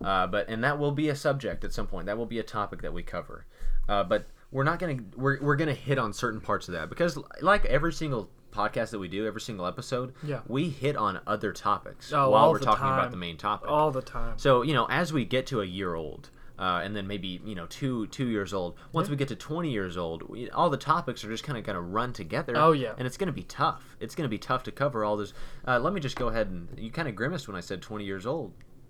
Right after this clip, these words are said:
Speaker 1: You don't
Speaker 2: Twen-
Speaker 1: think, you don't think we'll be around for that long?
Speaker 2: Well, I think we'll be around.
Speaker 1: Well, yeah,
Speaker 2: I just,
Speaker 1: of course. The
Speaker 2: uh,
Speaker 1: podcast, right.
Speaker 2: I haven't thought, like, twenty years from now. That's
Speaker 1: Well, when you signed the contract,
Speaker 2: Oof.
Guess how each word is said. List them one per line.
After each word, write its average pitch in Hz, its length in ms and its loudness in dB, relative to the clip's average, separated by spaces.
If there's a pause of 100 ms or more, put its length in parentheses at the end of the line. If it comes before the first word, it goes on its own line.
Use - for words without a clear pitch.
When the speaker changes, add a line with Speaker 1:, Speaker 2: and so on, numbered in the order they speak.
Speaker 1:
You 110 100 -2
don't 120 100 2
Speaker 2:
Twen- 170 180 6
Speaker 1:
think, 147 120 -6
you 117 60 -2
don't 120 100 -2
think 131 160 -4
we'll 123 80 -6
be 123 160 -4
around 123 240 -2
for 151 120 -6
that 151 140 0
long? 165 320 -4
Speaker 2:
Well, 185 320 12
I 170 160 10
think 185 280 2
we'll 185 100 6
be 151 180 4
around. 139 720 4
Speaker 1:
Well, 160 300 12
yeah, 139 120 8
Speaker 2:
I 185 40 10
just, 175 240 6
Speaker 1:
of 165 60 10
course. - 360 4 (240)
The 156 100 2
Speaker 2:
uh, 135 300 12
Speaker 1:
podcast, 87 400 -4
right. 87 220 0
Speaker 2:
I 156 140 4
haven't 151 260 4
thought, 196 480 8
like, 143 240 4 (280)
twenty 160 400 0
years 202 280 0
from 147 140 -4
now. 123 200 -2
That's 151 460 0 (360)
Speaker 1:
Well, 131 180 8
when 139 100 6
you 127 80 2
signed 127 260 2
the 104 60 -2
contract, 156 580 4
Speaker 2:
Oof. - 140 -4